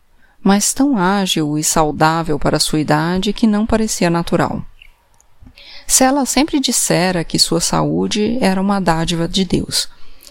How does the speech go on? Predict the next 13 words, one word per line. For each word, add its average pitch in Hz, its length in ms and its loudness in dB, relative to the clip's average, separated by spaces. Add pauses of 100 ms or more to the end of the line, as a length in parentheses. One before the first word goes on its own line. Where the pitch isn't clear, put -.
(280)
concedida 175 640 0
como 156 220 0
recompensa 170 800 0
por - 200 -4
todo 240 280 0
o 240 60 0
sofrimento 180 760 0
que - 120 0
ele 208 100 4
havia 165 280 0
suportado. - 760 -2 (1000)
Talvez 320 340 2
fosse, 226 500 0